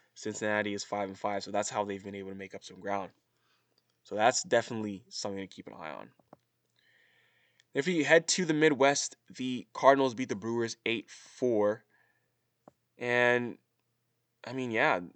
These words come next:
just not great pitching in this game, but Tyler O'Neill and Lars Nootbaar went back-to-back. The home run from, from O'Neill was four hundred fifty feet. Big go-ahead homer for the Cardinals. And, um,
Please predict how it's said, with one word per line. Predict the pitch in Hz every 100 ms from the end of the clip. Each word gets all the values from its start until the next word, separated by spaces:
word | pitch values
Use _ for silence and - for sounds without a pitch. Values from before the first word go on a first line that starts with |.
| 110
just | 113
not | 127 135 120
great | 131 -
pitching | 123 - 117
in | 104
this | 110 -
game, | 113 113 117 - _ _ _
but | - 107 104 - _ _ -
Tyler | - 123 127 -
O'Neill | 113 110 113 107
and | 104
Lars | 104 107 110
Nootbaar | - 110 98 104 104 101
went | 101 73 87 -
back-to-back. | 104 104 - 90 - 101 107 - - - _ _ _ _
The | 113
home | 120 135
run | 131
from, | 127 120 110 -
from | - 113
O'Neill | 104 110 107
was | 95 - - - _ _
four | - 151
hundred | 127
fifty | - - -
feet. | 90 - 104 - _ _ 98
Big | 147 143 - - 101 90
go-ahead | 120 117 113 107
homer | 101 110 104 92
for | 90 - 101
the | 92 -
Cardinals. | 110 104 98 95 90 - _ _ _ _ _ _ _ _ _ _ -
And, | 101 98 95 95
um, | 95 92 90 90